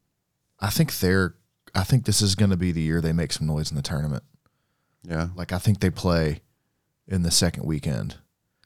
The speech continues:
Speaker 2: They look nice.
Speaker 1: this year. If you
Speaker 2: They're
Speaker 1: watch the
Speaker 2: winning.
Speaker 1: dude, if, if you watch the Kendrick Davis kid, the transfer from
Speaker 2: Yeah, I've seen him.
Speaker 1: S M U, he's
Speaker 2: Mm-hmm.
Speaker 1: awesome.
Speaker 2: He is. For a six-footer,
Speaker 1: Yeah.
Speaker 2: he's,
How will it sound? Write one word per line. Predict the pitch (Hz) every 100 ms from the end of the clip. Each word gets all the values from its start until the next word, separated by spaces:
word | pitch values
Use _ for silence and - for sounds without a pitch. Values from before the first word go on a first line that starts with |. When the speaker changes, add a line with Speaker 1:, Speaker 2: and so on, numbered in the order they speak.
| _ -
Speaker 2:
They | 82
look | 87 131
nice. | 80 87 76 -
Speaker 1:
this | 85 - -
year. | 76 67 -
If | 78 -
you | 113
Speaker 2:
They're | 104
Speaker 1:
watch | 131 80
the |
Speaker 2:
winning. | 90 101 78 - 80 _ _ _ _ _ _ _ -
Speaker 1:
dude, | 92
if, | 87 - -
if | -
you | 98
watch | 107 98 -
the |
Kendrick | 104 107 92 82
Davis | 82 90 98 - -
kid, | - 107 107 104
the | 92
transfer | 104 92 87 98 90 87 82 -
from | - 110
Speaker 2:
Yeah, | 95
I've | 98
seen | 95 101
him. | 92
Speaker 1:
S |
M | 95
U, | 95 - _ _ _ _
he's | 107 104 104 107
Speaker 2:
Mm-hmm. | - _ -
Speaker 1:
awesome. | 87 - 65 60 - - -
Speaker 2:
He | 113
is. | 107 - -
For | - 104
a |
six-footer, | - 113 - 117 123 101 98
Speaker 1:
Yeah. | 92 82 62 - -
Speaker 2:
he's, | 95